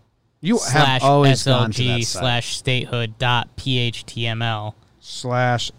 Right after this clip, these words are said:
Speaker 1: S L G slash statehood.
Speaker 2: So this is where you get the
Speaker 1: Slash
Speaker 2: things like, so
Speaker 1: P-
Speaker 2: American Samoa is on here, and it's the unincorporated territory of American Samoa.
Speaker 1: Page not found for me.
Speaker 2: Um,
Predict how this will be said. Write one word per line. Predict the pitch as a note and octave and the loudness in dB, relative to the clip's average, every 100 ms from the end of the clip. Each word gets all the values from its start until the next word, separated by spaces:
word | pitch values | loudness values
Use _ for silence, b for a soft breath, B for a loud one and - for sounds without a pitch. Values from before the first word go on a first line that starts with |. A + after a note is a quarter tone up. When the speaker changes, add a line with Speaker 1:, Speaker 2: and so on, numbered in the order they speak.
| _ _ _ | _ _ _
Speaker 1:
S | A#2+ B2+ - | -6 -4 -2
L | B2 A#2+ | -2 -2
G | A#2 A#2 | -4 -4
slash | A2 A#2 A2+ G#2+ - - | -6 -6 -6 -6 -8 -10
statehood. | - A#2+ A#2 G#2 A2+ G#2+ G#2 - | -6 -4 -4 -4 -4 -4 -8 -10
Speaker 2:
So | - G#3+ | 0 2
this | G#3 A#3+ | 4 2
is | A3+ | 0
where | A3 A#3 | 2 4
you | G#3+ | 4
get | F#3 F#3+ | 4 2
the | E3+ | 0
Speaker 1:
Slash | - | 0
Speaker 2:
things | E3+ D#3+ D3 C#3 | 2 2 0 2
like, | C#3 C3 A#2+ | 2 2 0
so | A#2+ D3+ | 0 2
Speaker 1:
P- | D3 | 4
Speaker 2:
American | D3 D#3 D#3+ D#3+ D3 | 4 4 4 2 -2
Samoa | - C3 C3 C#3 C3 A#2+ | -2 -2 2 4 4 2
is | A#2 A2+ | 0 -2
on | A2+ A2 | -2 -4
here, | A2 A2 G#2+ | -4 -6 -6
and | A#2 | -6
it's | A2+ | -6
the | - C3 | -4 -4
unincorporated | C3 C3+ C3 - B2+ B2 B2 A#2 A2+ | -2 -2 -2 -2 -2 -2 -2 -2 -4
territory | - A#2+ A2 - A2+ A2 G#2+ | -4 -2 -2 -6 -6 -6 -4
of | A#2 G#2+ G2+ - - | -2 -4 -8 -16 -12
American | A#2 A2 G#2 A2+ | -8 -6 -6 -10
Samoa. | - A2 A2 - - - - | -10 -10 -10 -12 -14 -14 -8
Speaker 1:
Page | B2 A#2 A2+ | -4 -2 -2
not | G#2+ | -4
found | - G#2 F#2+ F2 | -6 -10 -8 -10
for | F#2 | -12
me. | F2+ F2+ F#2 - _ _ _ _ _ _ _ _ - | -12 -12 -14 -16 _ _ _ _ _ _ _ _ -12
Speaker 2:
Um, | A2+ A2 G#2+ G#2+ G#2+ | -8 -6 -4 -6 -8